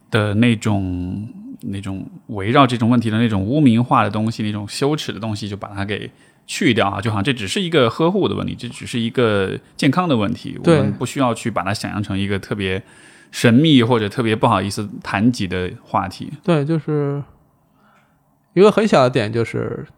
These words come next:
Speaker 2: 有人说，有人之前在说，说你这个居然敢直接说月经。
Speaker 1: <laughs>
Speaker 2: 我说，“那我该说什么？”他说，“大家都说大姨妈呀，会来亲戚啊什么之类的。”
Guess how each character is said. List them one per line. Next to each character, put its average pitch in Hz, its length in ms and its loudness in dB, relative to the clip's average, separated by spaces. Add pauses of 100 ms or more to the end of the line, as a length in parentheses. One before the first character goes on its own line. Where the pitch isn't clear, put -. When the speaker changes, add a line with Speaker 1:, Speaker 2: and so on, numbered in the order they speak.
(280)
Speaker 2:
有 127 120 0
人 123 120 -2
说， 123 560 -2 (160)
有 127 80 -2
人 120 100 0
之 165 180 -2
前 131 140 2
在 117 160 0
说， 120 320 -6
说 151 160 -6
你 147 140 -4
这 151 120 -4
个 165 160 2
居 170 180 -4
然 175 140 2
敢 131 200 -2
直 147 160 -4
接 185 160 0
说 175 500 0
月 175 220 2
经。 156 280 -2 (640)
Speaker 1:
<laughs> - 540 2
Speaker 2:
我 151 80 4
说 170 160 4 (100)
，“那 233 100 6
我 117 520 4
该 180 180 4
说 156 200 4
什 110 140 -2
么？” 107 120 -12 (120)
他 147 280 4
说 247 180 8
，“大 262 100 6
家 247 80 6
都 254 140 2
说 240 180 2
大 220 200 4
姨 196 100 2
妈 214 240 2
呀， 170 220 2
会 170 100 2
来 165 160 2
亲 202 240 -2
戚 185 160 0
啊 139 80 0
什 131 100 -2
么 123 80 -4
之 127 140 -6
类 127 120 -4
的。” 135 120 -8